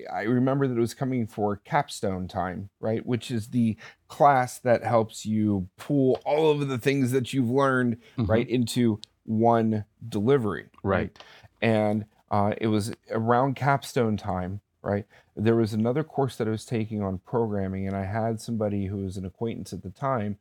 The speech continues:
Speaker 1: log into my computer, steal my code, and then submit it as
Speaker 2: Oh.
Speaker 1: theirs.
Speaker 2: Uh-oh.
Speaker 1: Right.
Speaker 2: That would be betrayal.
Speaker 1: Right. Massive betrayal.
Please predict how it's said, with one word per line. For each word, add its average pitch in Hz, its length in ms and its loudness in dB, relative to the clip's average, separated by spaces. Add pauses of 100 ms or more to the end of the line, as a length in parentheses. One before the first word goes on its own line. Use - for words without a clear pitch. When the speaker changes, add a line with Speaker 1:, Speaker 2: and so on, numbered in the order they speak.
(320)
Speaker 1:
log 113 300 0
into 113 120 -2
my 107 140 -2
computer, 98 480 -6
steal 104 320 -8
my 95 160 -4
code, 95 300 -6
and 92 100 -6
then 90 140 -8
submit 92 340 -8
it - 20 0
as 127 60 0
Speaker 2:
Oh. 127 260 -4
Speaker 1:
theirs. 90 600 -12 (240)
Speaker 2:
Uh-oh. 90 380 -8 (320)
Speaker 1:
Right. - 320 -14
Speaker 2:
That 117 100 -8
would 110 160 -6
be 98 80 -4
betrayal. 95 480 -6 (320)
Speaker 1:
Right. 110 260 -6 (460)
Massive 113 560 -4
betrayal. 90 480 -8